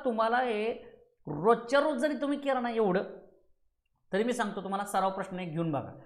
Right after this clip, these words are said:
कोणताही, कोणत्याही शिक्षकाची सराव प्रश्नपत्रिका घ्या. ओके, ज्यांना ते अप्रोच आहे, तुम्हाला एक कॉन्फिडन्स येईल की येस, आपण कुठलाही प्रश्न विचारला शब्दसंग्रह तर आपण सोडवू शकतो मित्रांनो, हे लक्षात घ्या.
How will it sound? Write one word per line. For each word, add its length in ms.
कोणताही, 520
कोणत्याही 720
शिक्षकाची 540
सराव 260
प्रश्नपत्रिका 580
घ्या. 220
ओके, 180
ज्यांना 300
ते 40
अप्रोच 420
आहे, 160
तुम्हाला 340
एक 280
कॉन्फिडन्स 480
येईल 160
की 180
येस, 140
आपण 260
कुठलाही 500
प्रश्न 320
विचारला 500
शब्दसंग्रह 540
तर 60
आपण 200
सोडवू 380
शकतो 320
मित्रांनो, 340
हे 80
लक्षात 260
घ्या. 140